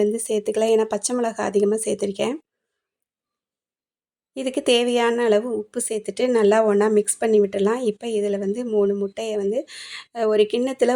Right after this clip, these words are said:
உடைச்சு ஊத்தி வச்சிருந்தேன், அதையும் இது கூட சேர்த்துக்கலாம். நீங்க வந்து முட்டை வந்து சேர்க்கும் போது தனியா ஒரு கிண்ணத்துல மொதவே உடைச்சு ஊத்தி ரெடியா எடுத்து வச்சுக்கோங்க. ஏன்னா இப்போ வெயில் ஜாஸ்தியா இருக்கனால முட்டை வந்து அதிகமா கெட்டு போகுது. So, அதனால தனியா ஒரு கிண்ணத்துல சேர்த்துட்டு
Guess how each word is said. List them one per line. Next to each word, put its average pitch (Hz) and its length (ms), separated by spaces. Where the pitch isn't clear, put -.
உடைச்சு 214 340
ஊத்தி 214 200
வச்சிருந்தேன், 208 440
அதையும் 214 240
இது 202 100
கூட 208 240
சேர்த்துக்கலாம். 208 500
நீங்க 277 260
வந்து 247 240
முட்டை 233 320
வந்து 240 220
சேர்க்கும் 240 380
போது 214 160
தனியா 233 220
ஒரு 220 100
கிண்ணத்துல 233 600
மொதவே 214 260
உடைச்சு 214 300
ஊத்தி 233 260
ரெடியா 214 260
எடுத்து 208 200
வச்சுக்கோங்க. 208 400
ஏன்னா 226 200
இப்போ 220 200
வெயில் 247 260
ஜாஸ்தியா 220 380
இருக்கனால 208 440
முட்டை 254 340
வந்து 240 200
அதிகமா 214 380
கெட்டு 214 280
போகுது. 208 340
So, 262 180
அதனால 226 300
தனியா 240 260
ஒரு 226 120
கிண்ணத்துல 226 540
சேர்த்துட்டு 214 360